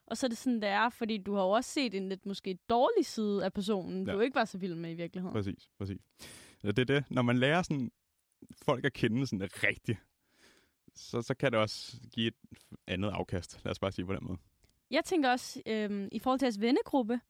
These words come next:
Speaker 1: hvordan har det her farvet sådan jeres vennegruppe? For du siger, I har været mange sammen hjemme ved dig, og hun,
Speaker 2: Mm.
Speaker 1: hun var der også, og sådan, hvad, hvad gør man så? Hvordan navigerer man rundt i det,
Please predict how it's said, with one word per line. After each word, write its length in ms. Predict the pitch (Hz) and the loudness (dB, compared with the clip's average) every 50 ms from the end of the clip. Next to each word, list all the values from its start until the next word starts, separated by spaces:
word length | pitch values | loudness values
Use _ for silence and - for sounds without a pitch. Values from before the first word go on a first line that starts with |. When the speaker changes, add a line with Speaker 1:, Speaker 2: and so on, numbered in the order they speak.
| _ _ - _ _ _ - | _ _ -20 _ _ _ -6
Speaker 1:
hvordan 380 | 208 226 240 208 254 285 320 | -2 -2 2 2 2 2 2
har 100 | 339 349 | 2 0
det 180 | 330 277 302 294 | -2 -2 0 2
her 120 | 285 269 254 | 2 2 0
farvet 380 | - - 247 240 240 254 269 | 2 2 2 2 4 2 2
sådan 500 | - - 254 233 220 208 202 196 - - 190 | 0 0 2 2 2 0 -2 -4 -6 -4 0
jeres 500 | 214 208 220 240 269 285 - - - - - _ _ _ _ _ - - - - - - | 2 4 4 4 4 2 -2 -8 -12 -14 -16 _ _ _ _ _ -20 -20 -20 -20 -14 -12
vennegruppe? 560 | 202 190 233 247 269 294 - 269 240 202 - | -2 2 4 4 4 4 4 0 -2 -2 -2
For 80 | - 233 | -4 -4
du 40 | |
siger, 200 | 220 - 311 330 330 | -2 0 2 4 4
I 40 | 277 | 4
har 100 | 240 202 | 4 4
været 200 | 196 190 180 185 | 2 2 2 2
mange 240 | 185 202 226 269 | 2 2 0 0
sammen 260 | - - 277 254 233 220 | 0 0 0 0 0 0
hjemme 160 | 214 226 240 | 0 2 0
ved 60 | 233 196 | 0 0
dig, 320 | - 185 185 214 240 262 240 | 0 2 4 4 4 4 2
og 60 | 220 | 2
hun, 100 | 196 113 110 104 | 0 0 0 0
Speaker 2:
Mm. 80 | 101 | 0
Speaker 1:
hun 200 | - 254 294 349 | 2 4 4 4
var 140 | 330 254 226 | 4 4 2
der 80 | 202 170 | 2 0
også, 420 | - - - 226 311 330 - - | -2 -2 0 0 0 0 0 -4
og 60 | 269 | -4
sådan, 340 | - - 247 240 226 214 196 - _ - - _ _ _ _ _ _ _ _ _ | 0 2 4 4 4 4 2 0 _ -16 -20 _ _ _ _ _ _ _ _ _
hvad, 540 | 233 190 196 247 302 349 349 311 247 220 214 - | -8 -2 2 2 4 4 4 2 0 -4 -8 -14
hvad 380 | - - 214 220 220 262 294 | -16 -16 -16 -4 -2 -2 0
gør 160 | - - 294 | 2 2 4
man 220 | 311 349 359 302 254 | 4 4 4 4 2
så? 180 | - - 277 | 2 2 2
Hvordan 220 | 269 247 - - 427 539 466 | 2 2 2 0 0 0 0
navigerer 300 | 285 220 196 - 214 185 | 0 0 0 0 0 0
man 140 | 185 180 180 | 0 0 2
rundt 240 | 190 233 226 160 165 | 2 2 2 0 -2
i 40 | 151 - | -4 -2
det, 100 | 226 294 | 0 0